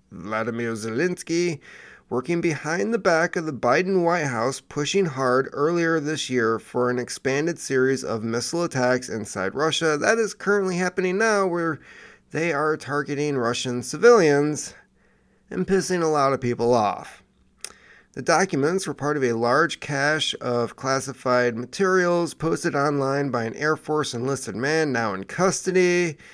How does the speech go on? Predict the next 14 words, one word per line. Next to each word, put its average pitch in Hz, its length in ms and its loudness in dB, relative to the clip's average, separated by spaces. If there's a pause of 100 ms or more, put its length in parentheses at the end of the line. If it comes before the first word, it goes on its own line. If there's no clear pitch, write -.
(440)
Still 90 300 -8
think 92 240 -10
that's 98 260 -4
all 104 300 -2
a - 20 -2
bunch 113 300 -4
of 98 100 -10
B 120 240 -2
S. 196 640 2 (800)
He - 160 -16
was 110 140 -10
already 151 340 -2
reprimanded 131 880 0 (840)
weeks, 156 580 -6